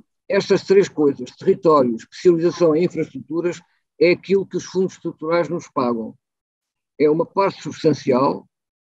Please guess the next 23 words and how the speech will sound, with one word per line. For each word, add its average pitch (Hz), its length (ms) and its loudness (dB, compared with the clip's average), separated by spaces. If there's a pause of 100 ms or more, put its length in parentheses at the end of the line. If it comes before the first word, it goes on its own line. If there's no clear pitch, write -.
(200)
do 147 180 -2
que 165 120 0
os 151 100 2
fu-, 151 400 4
do 143 160 0
que 170 120 2
os, 160 680 0
eh, 139 180 -2
fundos 180 320 2
estruturais 151 680 0 (480)
que 131 80 -14
vêm 165 220 2
da 147 80 0
Europa 165 360 2
nos, 156 220 -6
nos, 143 360 -12
nos 135 300 -6
financiam. 170 600 2 (920)
É 135 80 2
este 160 240 4
conjunto, 170 540 2
não 147 100 -6
é? 170 120 -10